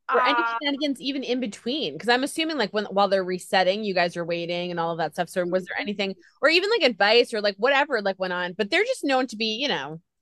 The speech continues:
Speaker 1: I always say they're troublemakers. So they're known to be troublemakers. So I can only imagine what happened, um, in between, you know, s-, filming or whatever was going on.
Speaker 2: It's so funny because I feel like the sort of, like, the, the six of us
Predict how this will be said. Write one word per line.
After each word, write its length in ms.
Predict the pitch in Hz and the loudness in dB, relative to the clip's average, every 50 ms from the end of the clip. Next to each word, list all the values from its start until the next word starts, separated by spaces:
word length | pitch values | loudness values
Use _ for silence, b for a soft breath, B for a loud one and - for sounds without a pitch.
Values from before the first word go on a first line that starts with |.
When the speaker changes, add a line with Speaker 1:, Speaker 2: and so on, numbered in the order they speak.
| b b b b | b b b b
Speaker 1:
I 120 | - 302 | 6 6
always 180 | 370 440 403 - | 6 6 6 4
say 120 | 392 311 | 4 6
they're 140 | 247 240 226 | 6 6 6
troublemakers. 680 | - - 277 269 254 240 226 202 190 185 190 180 190 - | 6 6 6 6 6 6 4 2 2 2 2 0 0 0
So 100 | - 220 | 2 2
they're 120 | 240 247 | 4 4
known 140 | 254 262 269 | 4 2 0
to 60 | 269 | -2
be 120 | 277 247 | -4 -4
troublemakers. 460 | 202 - 269 262 247 226 - 202 208 - | 0 2 2 4 4 2 0 -2 -2 0
So 100 | 240 214 | 0 0
I 60 | 226 | 0
can 140 | - 269 220 | 0 -2 -4
only 260 | 170 233 247 254 247 | -4 -2 -2 -2 0
imagine 300 | 233 226 214 214 208 208 | 0 2 0 0 0 -4
what 100 | 196 190 | -6 -2
happened, 560 | 226 220 202 202 196 185 175 170 170 175 170 - _ _ _ _ - | 2 4 4 4 4 2 -2 -2 -4 -8 -12 -18 _ _ _ _ -2
um, 220 | - 185 185 185 180 | 2 2 2 2 2
in 160 | - - 202 | -2 -2 -2
between, 640 | 196 185 - - 208 196 190 185 185 185 175 165 - - | -2 -4 -4 -4 -4 -2 -2 -2 -4 -6 -6 -8 -8 -6
you 100 | 202 190 | -2 -2
know, 120 | 180 170 | 0 -2
s-, 140 | 175 - - _ _ _ _ - | -2 -4 -10 _ _ _ _ 0
filming 360 | 220 202 208 202 196 190 180 | 2 2 2 2 0 -2 0
or 120 | 175 170 165 | 0 0 2
whatever 340 | 180 185 196 208 190 180 | 4 4 4 4 4 2
was 160 | 170 165 160 - | 0 0 0 -2
going 240 | 151 151 147 147 | -4 -4 -4 -2
on. 360 | 156 151 147 151 160 190 208 - _ _ _ _ _ _ _ _ _ _ _ _ - | -2 -2 -2 -2 -4 -6 -10 -10 _ _ _ _ _ _ _ _ _ _ _ _ -16
Speaker 2:
It's 280 | 349 359 - - - - | -14 -14 -14 -14 -12 -8
so 160 | 370 349 381 480 523 508 - | -4 -4 -2 -2 -4 -4 -6
funny 340 | - 302 302 302 294 277 262 269 | -4 -4 -4 -4 -4 -8 -10 -12
because 300 | 269 269 - 294 285 262 | -14 -16 -14 -16 -14 -12
I 200 | 269 269 269 - _ | -12 -14 -14 -14 _
feel 160 | 320 320 330 330 | -10 -8 -8 -6
like 280 | 330 320 302 269 - _ _ _ _ _ _ _ _ _ _ _ _ _ _ 220 - | -6 -8 -8 -10 -12 _ _ _ _ _ _ _ _ _ _ _ _ _ _ _ -14
the 160 | 196 240 240 - - | -12 -12 -12 -12 -14
sort 180 | - 247 240 240 | -12 -10 -10 -10
of, 80 | 240 233 - | -10 -10 -10
like, 200 | 233 202 185 - - _ _ _ _ _ _ _ _ _ _ | -10 -10 -10 -10 -14 _ _ _ _ _ _ _ _ _ _
the, 80 | 226 220 _ _ _ _ _ _ - | -20 -20 _ _ _ _ _ _ -20
the 60 | 208 208 - - - - | -20 -20 -20 -20 -18 -16
six 160 | 220 202 - _ _ - | -16 -16 -16 _ _ -16
of 100 | 247 233 - - _ - | -14 -14 -14 -16 _ -14
us 240 | 143 143 143 160 190 | -12 -10 -10 -10 -10